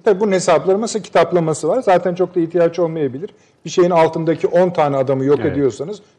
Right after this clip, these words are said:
Speaker 1: üstteki dursun tek başına gibi.
Speaker 2: Ve hatta şu, yani eğer ikame edebilecekseniz
Speaker 1: Mesele
Speaker 2: o, o zaman
Speaker 1: Tamam.
Speaker 2: sorun yok.
Speaker 1: Anladım. Hı hı.
Speaker 2: Ve hatta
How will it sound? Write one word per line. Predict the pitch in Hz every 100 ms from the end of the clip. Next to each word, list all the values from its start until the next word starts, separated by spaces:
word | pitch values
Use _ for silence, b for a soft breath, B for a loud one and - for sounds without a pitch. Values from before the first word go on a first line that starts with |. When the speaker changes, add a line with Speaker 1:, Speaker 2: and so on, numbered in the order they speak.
| -
Speaker 1:
üstteki | 160 147 135 190
dursun | 175 170 139
tek | 113 -
başına | 107 - 80 233 _ _ _ _ -
gibi. | 170 113 98 - _ _ _ -
Speaker 2:
Ve | 165
hatta | 165 - 190
şu, | - 190 175 110
yani | 117 139 151 135 - B B B _
eğer | - 131 151
ikame | 151 - - 143 160 185
edebilecekseniz | 180 170 165 196 247 269 - 226 277 - - _ _
Speaker 1:
Mesele | 220 196 202 190
Speaker 2:
o, | 202 208 220
o | 208
zaman | 196 202
Speaker 1:
Tamam. | 208 180
Speaker 2:
sorun | 202 196 196
yok. | 190 156 -
Speaker 1:
Anladım. | 170 123 95 110 _
Hı | 147
hı. | 143 143
Speaker 2:
Ve |
hatta | 156 160 - 170 143